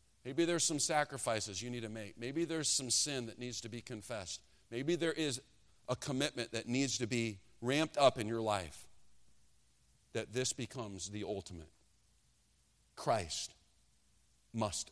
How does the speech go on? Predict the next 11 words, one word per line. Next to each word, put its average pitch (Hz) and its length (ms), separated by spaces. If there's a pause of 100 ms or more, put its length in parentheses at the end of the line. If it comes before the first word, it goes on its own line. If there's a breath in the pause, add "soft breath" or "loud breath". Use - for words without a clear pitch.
(140)
be 98 100
magnified. 82 580 (1200)
Would - 80
you 120 80
bow 127 140
your 120 120
heads 117 240
and 110 80
close 120 260
your 120 100
eyes? 110 340